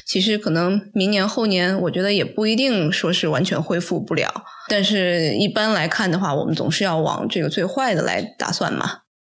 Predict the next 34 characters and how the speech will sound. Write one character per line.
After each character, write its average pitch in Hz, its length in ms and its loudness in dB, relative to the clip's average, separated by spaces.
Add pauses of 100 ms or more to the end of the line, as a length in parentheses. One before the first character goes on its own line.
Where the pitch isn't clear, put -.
前 226 100 2
两 214 220 2
次 208 180 0
经 214 160 2
济 208 80 2
衰 208 220 0
退 214 160 0
之 214 100 0
后， 233 140 0
也 147 180 2
有 277 80 2
好 170 200 -2
多 180 120 0
很 196 220 0
好 170 100 0
的 180 80 0
公 175 220 0
司 185 140 0
成 180 200 -2
长 165 200 2
起 - 140 -2
来。 - 120 -2
你 170 80 2
说 185 80 2
上 185 260 2
一 175 80 2
次 175 240 0
像 170 220 0
是 160 180 0
这 170 160 0
种 - 120 0
Lyft 190 420 0
呀， 156 300 2
然 131 120 0